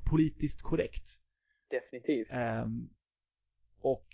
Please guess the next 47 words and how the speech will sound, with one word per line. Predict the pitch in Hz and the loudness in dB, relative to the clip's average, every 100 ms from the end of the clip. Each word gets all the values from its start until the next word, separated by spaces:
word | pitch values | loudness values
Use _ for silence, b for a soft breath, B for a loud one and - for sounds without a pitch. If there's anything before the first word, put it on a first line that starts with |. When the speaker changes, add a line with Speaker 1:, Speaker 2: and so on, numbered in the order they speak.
| - | -4
Speaker 1:
det | 143 135 135 | 2 4 4
lever | 147 143 139 | 2 2 2
väl | 151 | 0
inte | 147 143 | -2 0
lika, | 147 127 131 135 | -2 0 0 0
den | 139 | -2
kulturen | 143 151 139 | 0 2 4
lever | 135 139 | 4 2
inte | 143 | 0
lika | 165 160 156 | -2 0 2
starkt | 165 147 - | 2 2 0
i | |
Tyskland | 143 - 120 117 | -6 -6 -8 -4
tror | 120 | -2
jag, | |
men | 120 127 - - _ - | 0 -2 -6 -18 _ 0
vad | 139 | 2
man | 139 | 4
alltid | 147 - 131 | 4 2 2
föreställt | 170 175 - - 127 | 6 6 4 -2 -2
sig, | - 120 | -4 -4
det | 120 | 0
kanske | 131 147 151 | 0 2 -2
främst | - 131 - | -2 -6 0
gäller | 165 147 | 2 2
åt | 117 | 2
den | 131 | -2
äldre | 113 117 | -2 -2
generationen, | 127 123 120 113 | -2 -2 -2 -4
är | |
att | 113 113 | -6 -6
det | |
här | 107 | -6
med | 104 | 0
kriget, | 135 123 107 98 107 | 2 2 0 -8 -12
att | 110 | -12
det | 107 | -10
är | |
lite | 110 110 110 104 98 | -10 -10 -12 -12 -10
hysch-hysch, | 120 - - - | -10 -8 -10 -8
man | 123 | -8
ska | - | -8
inte | 113 | -8
prata | - 120 107 113 | -4 -4 -4 -6
om | 120 | -8
det | |
liksom. | - - 147 | -10 -16 -20